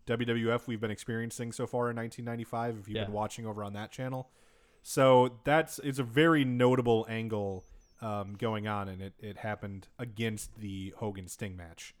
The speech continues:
Speaker 2: Yeah.
Speaker 1: That's what W W F was running against this particular segment.
Speaker 2: Yeah, and I do, I, I do remember at the time when I did flip over to watch that, that, um,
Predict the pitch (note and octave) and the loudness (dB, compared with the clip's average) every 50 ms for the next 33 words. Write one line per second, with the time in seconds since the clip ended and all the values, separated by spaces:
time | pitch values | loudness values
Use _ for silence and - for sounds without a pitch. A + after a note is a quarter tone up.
0 | - C#3 C3+ A#2+ G#2 G2 A2+ A2+ - - A2+ G#2 G2+ A2+ G#2+ A2 G#2+ A2 G#2 G#2 | -12 -8 -8 -6 -4 -2 -2 -2 -2 -2 -2 -2 0 -2 -2 -2 0 0 0 0
1 | G#2 G#2 G2+ - A2 F#2+ G2 G2 G2+ G#2 G#2 G2+ F#2+ F#2 F2+ F#2 G2 F#2 - - | 0 -2 -4 -6 -8 -10 -8 -6 -6 -4 -4 -6 -8 -10 -10 -10 -12 -12 -12 -12
2 | - F#2+ - - - G2 - G#2 F#2 - F#2+ F#2+ F#2 F#2 F#2 F2+ - _ _ _ | -12 -12 -12 -12 -16 -16 -14 -14 -14 -14 -12 -12 -12 -10 -12 -12 -14 _ _ _
3 | _ _ - - - F#2+ F2 F2 E2+ E2+ - - - - E3+ F3+ D3+ D#3+ E3 E3 | _ _ -14 -12 -10 -10 -10 -12 -14 -16 -18 -16 -10 -6 -6 -6 -4 -4 -6 -6
4 | E3+ E3 E3+ E3+ - - C#3+ C#3+ D3 D3 C#3+ B2 C3+ C3+ B2+ B2+ C#3+ C#3 C3+ B2 | -4 -4 -4 -6 -6 -6 -6 -6 -6 -8 -8 -8 -8 -8 -8 -8 -8 -6 -4 -4
5 | B2+ B2 B2+ B2 B2 B2 A#2 A2+ A2 G#2+ - _ _ _ - B2+ B2 - B2 - | -4 -4 -6 -6 -6 -6 -6 -8 -8 -10 -12 _ _ _ -12 -10 -10 -8 -6 -6
6 | - C3 B2+ B2 B2 A2+ A2+ A#2 A2 A2 A2 G#2+ G2+ A#2+ A#2 - - - - A2+ | -6 -6 -4 -6 -6 -4 -6 -6 -6 -6 -6 -6 -6 -4 0 0 0 0 0 -2
7 | C3 A#2 - _ _ _ _ _ - B2+ A#2 A#2 A#2 G#2+ - - - A2 G#2+ A2+ | -4 -8 -10 _ _ _ _ _ -12 -10 -10 -10 -10 -2 2 2 2 2 0 -8
8 | A#2 A#2+ A2+ - - A#2+ A2 G#2 - - A#2+ A2 - - _ _ _ _ _ _ | -6 -4 -2 -2 -2 -2 -4 -4 -4 -4 -4 -4 -6 -10 _ _ _ _ _ _
9 | _ - A#2+ A#2 A2 A2 G#2+ G#2+ G#2+ G#2 G#2 G2+ G2 | _ -8 -6 -6 -4 -6 -6 -6 -8 -10 -10 -14 -14